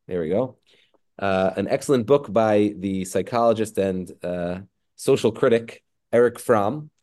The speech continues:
who of course was, uh, was Jewish. And Erich Fromm was a psychologist who worked a lot on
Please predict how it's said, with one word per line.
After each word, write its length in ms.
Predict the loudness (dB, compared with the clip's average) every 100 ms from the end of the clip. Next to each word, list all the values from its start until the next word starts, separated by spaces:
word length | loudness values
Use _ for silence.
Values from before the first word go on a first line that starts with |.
| -6
who 140 | -4
of 80 | 0
course 260 | 2 2 4
was, 440 | 4 4 0 -2
uh, 340 | 0 0 -2 -6
was 160 | -8 -4
Jewish. 480 | 2 2 0 -10 -18 _ _ _ _ _ _ _ _ -6
And 420 | -2 0 -2 -4
Erich 300 | -2 0 -2
Fromm 580 | -2 0 0 -2 -4 -10 _ _ _ _
was 1120 | -2 2 2 2 0 -2 -6 -12 -12 -14 -18 _ _ _ _ _ _
a 560 | 0 2 2 0 -4 -6 -10
psychologist 920 | -4 -4 -2 2 4 4 0 -8 -10
who 600 | -6 -2 0 -2 -4 -8 _ _ _ -2
worked 260 | 0 2
a 60 | 0
lot 400 | 0 0 -2 -4
on 580 | -4 -4 -2 -4 -6 -10